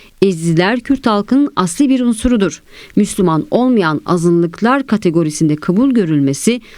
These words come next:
Rum, Ermeni, Süryani, Keldanilere sağlanan hakların Ezidi, Yaresan ve Alevi Kürtlere de verilmesi. On iki, Kürdistan Bölgesi Hükümeti ve Rojava Kürdistan'ı yönetiminden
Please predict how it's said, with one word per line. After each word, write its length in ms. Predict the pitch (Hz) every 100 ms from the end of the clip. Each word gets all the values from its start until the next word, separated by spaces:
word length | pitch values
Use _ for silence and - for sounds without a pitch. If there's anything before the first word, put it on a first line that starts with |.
| - 220
Rum, 220 | 247 277 -
Ermeni, 440 | 202 202 196 226
Süryani, 580 | 262 226 196 185 165 151
Keldanilere 760 | 175 156 156 160 160 156 190
sağlanan 560 | 269 247 170 151 143 135
hakların 600 | 139 165 - 143 175 226 - - -
Ezidi, 580 | 202 196 175 151 185 214 _ -
Yaresan 680 | 175 180 170 165 175 196 220 - -
ve 120 | 208 -
Alevi 300 | 190 220 269
Kürtlere 420 | 208 - 160 147
de 100 | 220
verilmesi. 560 | 196 156 151 151 - 170 _ - - - - - - -
On 140 | 240
iki, 300 | 214 220 285
Kürdistan 560 | 277 269 247 254 247 226
Bölgesi 460 | 226 214 240 311
Hükümeti 540 | 277 269 240 208 196 160
ve 280 | 180 247 196
Rojava 420 | 185 180 202 269
Kürdistan'ı 580 | 269 247 262 - 240 175
yönetiminden 800 | 175 165 170 151 147 151 220